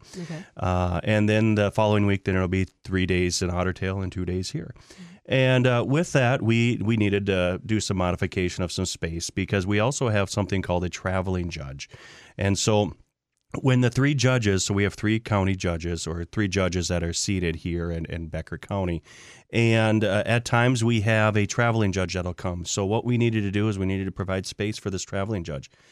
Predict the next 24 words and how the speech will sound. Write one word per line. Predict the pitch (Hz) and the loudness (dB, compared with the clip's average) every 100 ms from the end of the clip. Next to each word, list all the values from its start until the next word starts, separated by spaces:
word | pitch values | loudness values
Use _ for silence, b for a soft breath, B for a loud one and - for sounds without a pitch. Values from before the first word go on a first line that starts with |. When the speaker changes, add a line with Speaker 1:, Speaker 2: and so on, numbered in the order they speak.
| b b | b b
Speaker 2:
So | - 110 | -2 0
the | |
traveling | 107 156 180 175 127 | 2 2 2 4 4
judge, | 123 117 113 101 | 4 4 0 0
uh, | 101 98 95 | 2 2 0
Judge | 104 123 120 | 2 0 0
Fritz, | - 127 131 - - - | -2 0 0 -2 -4 -2
is | 104 98 | -2 0
now | 107 113 | 2 4
in | 110 104 | 4 2
the | 90 | 0
traveling | 131 147 156 143 | 0 2 2 2
judge's | 143 143 127 | 0 -2 -4
spot. | - 139 139 139 B B - | -2 -2 -2 -4 B B 0
And | 110 | 4
then | |
we | 110 | 4
created, | 110 - 113 113 131 127 90 87 - | 2 0 2 4 4 4 2 0 -2
which | 95 - | -4 -2
was | 85 | -2
a | |
very | 85 101 101 | 0 2 2
nice | 82 80 | 0 -4
office. | 73 65 - - - | -8 -10 -14 -10 -10